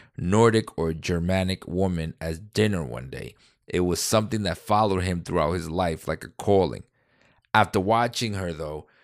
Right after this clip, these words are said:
after watching her through her window for a while, Sagawa decided it was time to make his move and actually broke into her apartment. He had dreamed of it since elementary school, and now it was finally a chance as the woman lay asleep before him,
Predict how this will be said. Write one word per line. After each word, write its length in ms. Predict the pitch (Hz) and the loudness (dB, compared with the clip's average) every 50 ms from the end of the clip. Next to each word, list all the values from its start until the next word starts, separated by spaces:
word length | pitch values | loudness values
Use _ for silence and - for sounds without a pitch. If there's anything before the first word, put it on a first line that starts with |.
| _ _ _ _ _ _ _ _ _ _ - | _ _ _ _ _ _ _ _ _ _ 0
after 240 | 104 104 - - 104 | 0 0 2 2 2
watching 320 | 98 110 127 120 131 127 | 4 4 2 2 2 2
her 100 | 120 127 | 4 2
through 280 | 113 110 - 120 117 110 | 2 2 4 4 6 6
her 120 | 107 104 | 6 6
window 320 | 95 98 110 107 107 104 95 | 6 6 4 4 4 2 2
for 140 | - - | 2 2
a 60 | 95 90 | 2 2
while, 220 | 92 92 90 90 | 4 4 2 2
Sagawa 380 | - - 85 87 90 95 101 101 | 0 -2 -2 0 2 4 4 2
decided 400 | 98 - - 104 95 92 95 92 | 2 2 2 2 2 4 2 2
it 40 | |
was 140 | 90 87 85 | 0 0 -2
time 280 | - - 98 92 95 95 | -2 0 0 0 0 0
to 80 | 92 | 0
make 240 | 90 92 90 87 - | -2 -2 -2 -2 -4
his 100 | 98 85 | -4 -4
move 300 | 85 95 110 127 135 120 | 0 4 4 6 6 6
and 120 | 117 104 101 | 6 4 4
actually 320 | 98 98 - - 98 90 | 2 0 -2 -2 -2 -2
broke 320 | 82 - 101 113 131 127 | 0 2 4 4 4 4
into 220 | 143 131 - 135 120 | 2 -2 0 2 4
her 60 | 117 | 4
apartment. 560 | 113 - - 107 92 80 78 80 78 78 78 | 2 2 2 0 0 2 0 -2 -4 -6 -6
He 80 | 98 92 | -4 -4
had 160 | 82 80 82 | -2 -2 -4
dreamed 340 | 87 90 95 107 117 113 107 | -4 -2 -2 -2 0 0 0
of 100 | 101 95 | 0 0
it 80 | 92 | -2
since 520 | - - - - 98 90 85 80 - - - _ _ - - - - _ _ _ - | -2 -4 -2 -2 -2 -2 -2 -4 -8 -12 -14 _ _ -20 -20 -20 -20 _ _ _ -4
elementary 480 | - 90 92 95 101 104 92 - - 87 | -2 0 2 2 2 2 0 0 -4 -6
school, 380 | - - - 76 69 58 - - - | -6 -4 -4 -2 -2 -2 -4 -4 -4
and 180 | 82 82 85 | -4 -2 0
now 220 | 92 101 101 104 104 | 2 2 4 4 4
it 60 | 98 | 2
was 120 | 92 85 | 2 0
finally 400 | - - 95 90 90 90 92 90 | -2 -2 -2 -2 0 0 -2 -4
a 40 | 85 | -4
chance 480 | - - 101 90 90 90 90 85 - - | -4 -4 -4 -2 -2 -4 -4 -6 -10 -10
as 200 | - 80 78 - | -8 -8 -6 -4
the 120 | - 76 | -4 -2
woman 380 | 78 85 87 85 87 87 85 85 | -2 0 0 0 0 0 0 0
lay 140 | 85 85 | 0 0
asleep 420 | 82 78 - - 95 98 87 - - | 0 -2 -2 -2 -2 -2 -2 -2 -6
before 360 | 85 80 - - 92 90 85 | -10 -8 -2 0 0 0 0
him, 180 | 82 76 - | -2 -4 -8